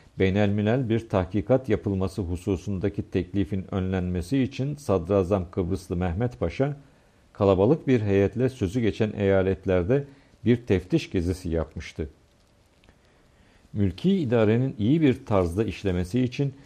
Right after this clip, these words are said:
düzenli bir teftiş kuruluna ihtiyaç olmakla beraber Abdülaziz devrinde de böyle bir kurul meydana getirilemedi. Önceki devirde yapıldığı gibi zaman zaman imparatorluğun bazı bölgelerine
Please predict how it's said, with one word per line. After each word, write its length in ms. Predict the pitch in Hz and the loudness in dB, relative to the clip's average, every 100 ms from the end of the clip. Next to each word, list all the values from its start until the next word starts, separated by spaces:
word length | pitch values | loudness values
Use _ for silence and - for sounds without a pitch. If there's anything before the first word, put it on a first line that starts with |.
| _ - | _ -10
düzenli 440 | 92 87 110 135 147 | -4 2 2 2 2
bir 120 | 143 | 0
teftiş 500 | - 107 - 151 147 | 0 0 2 0 -2
kuruluna 420 | - 107 104 113 | 0 0 2 0
ihtiyaç 540 | - 98 - 104 95 | -2 -6 0 0 2
olmakla 460 | 101 87 98 - 131 | 2 2 0 0 2
beraber 460 | 127 127 127 139 135 - - _ - | 4 6 6 4 0 -10 -20 _ -4
Abdülaziz 640 | 98 87 98 101 98 151 117 | -2 0 2 2 2 0 2
devrinde 440 | 107 110 110 123 | 2 2 0 2
de 120 | 127 | 2
böyle 280 | 104 107 127 | 4 4 4
bir 160 | 120 101 | 0 -2
kurul 280 | 107 123 | 0 0
meydana 360 | 131 101 90 104 | 0 -2 0 0
getirilemedi. 720 | 95 90 92 82 90 78 78 - _ _ _ _ _ _ - | 0 -2 -2 0 -2 -2 -6 -12 _ _ _ _ _ _ -2
Önceki 460 | 104 95 110 139 | 0 0 0 0
devirde 340 | 120 107 104 107 | 2 2 4 4
yapıldığı 580 | 101 98 104 85 117 151 | 4 2 0 2 4 4
gibi 340 | 151 156 156 | 2 0 -2
zaman 380 | 95 92 98 139 | -2 0 2 0
zaman 380 | 143 113 117 127 | 0 0 0 -2
imparatorluğun 960 | 110 101 98 107 104 110 101 101 110 104 | -2 -2 0 0 0 0 0 2 2 2
bazı 320 | 92 131 139 | 2 2 2
bölgelerine 600 | 117 101 98 90 92 92 | 2 2 2 2 2 0